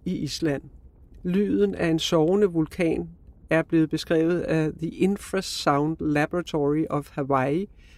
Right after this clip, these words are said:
som et uhyre større, end man kan forestille sig, der nynner for sig selv i en enorm hule. Plus en gamelan, det er javanesiske bronzegonger og metallofoner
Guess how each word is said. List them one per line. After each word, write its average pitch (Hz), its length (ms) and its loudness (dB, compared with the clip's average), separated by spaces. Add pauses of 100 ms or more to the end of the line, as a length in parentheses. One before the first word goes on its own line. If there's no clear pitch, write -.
(120)
som 190 220 0
et 175 200 -2 (100)
uhyre 151 540 -2
større, 156 540 0
end 170 80 0
man 151 160 0
kan - 120 -10
forestille - 640 0
sig, 147 200 -4 (520)
der 175 140 4
nynner 175 340 2
for 160 160 -2
sig 156 180 -4
selv 170 300 0
i 175 180 -4
en 165 200 2
enorm 156 440 2
hule. 147 440 -8 (680)
Plus - 420 0
en 160 180 2
gamelan, 147 640 0 (420)
det 147 180 0
er 139 40 0
javanesiske 139 800 -2
bronzegonger 135 880 0 (280)
og 151 100 2
metallofoner 160 800 0